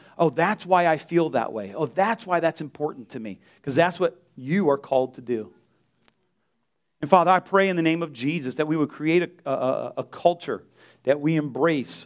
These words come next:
all five parts of that wall, Lord. That we embrace one another's gifts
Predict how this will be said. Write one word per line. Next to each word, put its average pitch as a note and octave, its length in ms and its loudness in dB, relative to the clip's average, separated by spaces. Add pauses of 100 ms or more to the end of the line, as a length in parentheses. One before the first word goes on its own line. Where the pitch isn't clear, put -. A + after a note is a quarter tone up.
all E3 320 6
five D3+ 440 2
parts C3+ 260 -2
of B2+ 80 -8
that A2+ 160 -2
wall, G#2+ 260 -2
Lord. F#2 280 -14 (1160)
That C#3+ 120 4
we D#3+ 160 0
embrace C#3+ 640 0
one D3 160 0
another's B2+ 360 -2
gifts - 640 -4